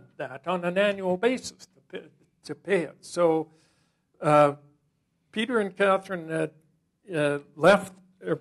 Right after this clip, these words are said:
in Catherine's will, she had left two lots right across the street from us here, uh, that were,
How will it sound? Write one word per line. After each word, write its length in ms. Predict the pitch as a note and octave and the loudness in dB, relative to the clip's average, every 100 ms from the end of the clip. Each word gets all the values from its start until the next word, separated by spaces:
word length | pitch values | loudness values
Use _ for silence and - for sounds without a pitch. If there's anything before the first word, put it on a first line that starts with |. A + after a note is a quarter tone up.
| - | -6
in 160 | F#3 D3+ | -8 -8
Catherine's 720 | - G3+ G#3+ G#3+ F3+ - - _ _ _ _ _ G#3+ | 0 4 4 2 -4 -4 -12 _ _ _ _ _ 0
will, 320 | G3 F#3 F#3 | 2 2 0
she 160 | F#3 | -2
had 100 | F3 | -2
left 300 | E3+ D#3+ D#3 | 0 -2 -4
two 160 | - G#3 | -12 -8
lots 580 | F#3 E3 D3+ D3+ - - - | 0 2 2 0 -8 -10 -2
right 180 | D#3 D#3+ | 0 0
across 420 | - F3+ E3 - | -4 -4 -4 -8
the 80 | - | -12
street 360 | - G3 F3+ | -12 -10 -10
from 240 | - - - | -10 -12 -12
us 140 | - | -14
here, 180 | F2+ F#2+ _ _ _ _ _ _ _ _ _ _ _ | -12 -12 _ _ _ _ _ _ _ _ _ _ _
uh, 500 | F3 D#3 D#3 D#3 F3+ - _ - | 2 6 8 6 4 -2 _ -4
that 320 | F3+ F#3+ G3 | 4 4 6
were, 240 | F3+ F#3 | 4 2